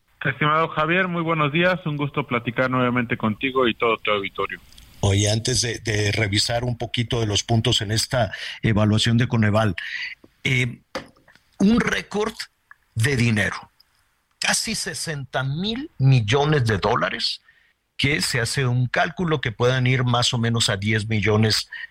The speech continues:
Speaker 2: eh, de, de familias, sesenta mil millones de dólares, que de alguna manera,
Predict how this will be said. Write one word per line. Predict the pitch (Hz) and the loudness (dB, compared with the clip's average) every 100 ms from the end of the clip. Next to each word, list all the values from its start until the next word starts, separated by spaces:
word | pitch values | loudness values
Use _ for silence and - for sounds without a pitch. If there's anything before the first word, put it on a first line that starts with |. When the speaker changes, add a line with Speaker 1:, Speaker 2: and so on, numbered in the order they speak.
| _ | _
Speaker 2:
eh, | - 101 95 | -2 0 0
de, | 90 95 92 90 - | 0 0 0 -2 -4
de | 92 98 | -2 -2
familias, | - 90 120 185 214 202 | -2 0 2 2 0 0
sesenta | - 127 127 113 110 | -2 -2 -2 -2 -2
mil | 113 160 185 | -2 -2 -2
millones | 143 117 120 123 101 | 0 2 2 2 2
de | |
dólares, | 98 107 76 82 - | 0 0 0 0 -2
que | - | -2
de | 98 | 0
alguna | 98 98 120 113 | -2 0 0 2
manera, | 101 104 127 | 2 2 0